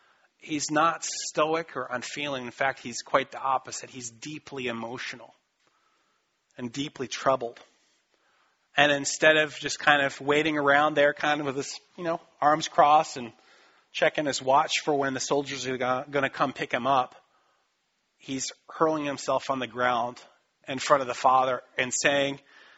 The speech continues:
"God, is there any other way here?" He's struggling with this impending terror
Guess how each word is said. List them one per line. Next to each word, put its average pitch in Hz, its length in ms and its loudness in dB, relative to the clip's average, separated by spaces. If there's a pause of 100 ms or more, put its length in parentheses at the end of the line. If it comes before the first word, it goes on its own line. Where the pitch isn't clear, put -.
(280)
"God, 160 360 8
is 127 140 -6
there 135 240 -2
any 180 320 2
other 147 240 2
way 165 420 2
here?" 120 320 -8 (1500)
He's 185 280 -4
struggling 151 680 0 (360)
with 131 220 -2
this 143 200 -4
impending 139 580 -2
terror 120 420 -4